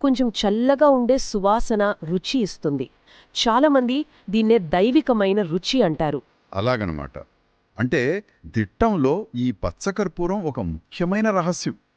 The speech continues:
Speaker 2: మరి పదార్థాలు సరే, తయారీ విధానం కూడా ముఖ్యమే కదా? ఆ పోటు గురించి చెప్పండి.
Speaker 1: ఖచ్చితంగా. పదార్థాలు ఎంత ముఖ్యమో, అవి తయారు చేసే ఆ పవిత్ర స్థలం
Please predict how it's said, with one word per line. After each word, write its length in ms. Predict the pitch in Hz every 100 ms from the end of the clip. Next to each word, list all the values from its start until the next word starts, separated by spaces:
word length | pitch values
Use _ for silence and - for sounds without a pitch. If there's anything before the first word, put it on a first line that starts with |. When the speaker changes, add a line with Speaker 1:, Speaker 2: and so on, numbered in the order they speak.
| _ _ -
Speaker 2:
మరి 160 | 117 120
పదార్థాలు 680 | - 85 135 160 196 240
సరే, 320 | 240 196 185 - _ _ -
తయారీ 360 | 92 156 214
విధానం 380 | 156 135 185 208
కూడా 160 | 208 226
ముఖ్యమే 360 | 151 185 170
కదా? 460 | 104 87 165 110 - _ _ _
ఆ 60 | 123
పోటు 400 | - 156 220 220
గురించి 360 | 156 120 107 117
చెప్పండి. 340 | 85 73 65 - _ _
Speaker 1:
ఖచ్చితంగా. 520 | 202 - 233 202 180 - _ _ _ 190
పదార్థాలు 540 | 175 220 269 247 269
ఎంత 320 | 196 175 233
ముఖ్యమో, 520 | 320 220 - 196 240 - _ -
అవి 140 | 226 262
తయారు 440 | - 214 262 349 339
చేసే 340 | 294 262 285 - 240
ఆ 80 | 214 -
పవిత్ర 360 | 202 247 - 285
స్థలం 460 | - - 190 165